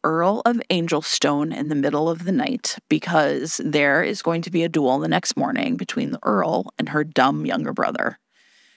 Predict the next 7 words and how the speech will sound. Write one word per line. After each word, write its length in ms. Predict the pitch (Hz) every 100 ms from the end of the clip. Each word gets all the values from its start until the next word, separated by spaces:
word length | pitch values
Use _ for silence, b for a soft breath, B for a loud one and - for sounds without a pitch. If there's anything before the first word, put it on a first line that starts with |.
| b
So 420 | - 220 180 170 - _
at 220 | 156 180
a 60 | 226
ball, 720 | 202 180 185 190 208 262 403 370 - _
the 180 | - 170 -
Earl 320 | 175 180 -
asked 320 | 160 180 -